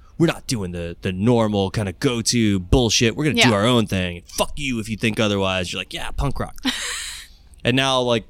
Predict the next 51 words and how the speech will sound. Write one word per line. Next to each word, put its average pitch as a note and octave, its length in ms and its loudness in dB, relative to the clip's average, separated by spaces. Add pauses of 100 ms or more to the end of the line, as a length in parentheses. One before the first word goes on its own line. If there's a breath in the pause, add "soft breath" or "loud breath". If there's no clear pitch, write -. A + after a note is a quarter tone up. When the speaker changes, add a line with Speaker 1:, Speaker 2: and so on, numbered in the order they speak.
(220)
Speaker 1:
I'm A2+ 160 0
literally B2 400 6
seeing A2+ 280 4
Instagram A2 480 2
ads G2 220 0
be G#2+ 80 -2
like, G2+ 220 0
"Try A3 320 0
our C4+ 140 -6
lime C3 340 -2
lager. F#3+ 560 0 (440 soft breath)
It's D#3+ 220 0
our F#3+ 120 4
fizzy, F#3 340 -2
or F3 220 2
fizzy F#3+ 240 0
Speaker 2:
Yeah. G#3+ 100 6
Speaker 1:
yellow F#3 200 6
beer G#3+ 200 2
that G#3+ 100 0
we B2 100 0
used A2+ 120 0
to B2 60 -2
make G#2+ 160 2
fun G#2+ 180 2
of G2 100 4
eight G2+ 160 2
years G2 200 2
ago." G2+ 220 2
Speaker 2:
And - 140 2
Speaker 1:
Or D4 120 6
Speaker 2:
you F4 60 6
should F4 140 4
Speaker 1:
"Try D4+ 100 6
Speaker 2:
see D#4+ 120 8
Speaker 1:
our D#4 60 4
Speaker 2:
what B3+ 180 6
their B3 180 8
Speaker 1:
seltzer." A3 400 4
Speaker 2:
seltzers G3+ 140 -2
look F#3+ 180 -2
like. F#3+ 300 2
They B3 180 8
are C4 220 4
in G#3+ 280 4
Speaker 1:
What - 80 2
do - 40 6
you B3 80 4
got? - 80 4
Speaker 2:
glass G#3+ 340 4
bottles F#3+ 880 0